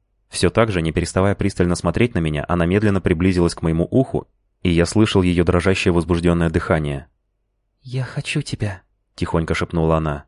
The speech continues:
В моём горле пересохло, я не понимал, что мне делать. Мне сразу стало очень стыдно, ведь я даже и не думал о том, чтобы спать со своей подругой. Чувства в этот момент стали яростно бушевать. Сердце начало биться сильнее обычного, будто это мой первый раз, хотя далеко не первый.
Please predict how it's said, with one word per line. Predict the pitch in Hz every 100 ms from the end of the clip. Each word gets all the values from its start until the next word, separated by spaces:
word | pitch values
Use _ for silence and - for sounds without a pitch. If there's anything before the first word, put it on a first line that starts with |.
| _ _
В | - 80
моём | 90 104
горле | 127 135 120
пересохло, | 113 110 120 - 80
я | 82
не | 85
понимал, | 90 87 90
что | - 92
мне | 90
делать. | 92 104 73 - _
Мне | 87 87
сразу | 107 123 123
стало | 120 113
очень | - - 113
стыдно, | - 147 117 78
ведь | 78 90
я | 87
даже | 87 90
и |
не | 90
думал | 87 143 143
о |
том, | 135 104
чтобы | - 95
спать | - 104 -
со |
своей | - 82 82
подругой. | 90 87 90 76 69 _ _ _ _ _
Чувства | - 139 156 131
в | 113
этот | 117 107
момент | 101 113 107
стали | 98 101
яростно | 92 87 90 90
бушевать. | 87 - 87 73 _ _ _
Сердце | - 117 127 92
начало | 87 - 90
биться | 92 -
сильнее | 104 101 98 101
обычного, | 104 123 - 85 71 67
будто | 87 95 -
это | 90 92
мой | 92
первый | 98 90 98
раз, | 110 71 - -
хотя | 85 92 110
далеко | 120 120
не | 117
первый. | 110 87 82 76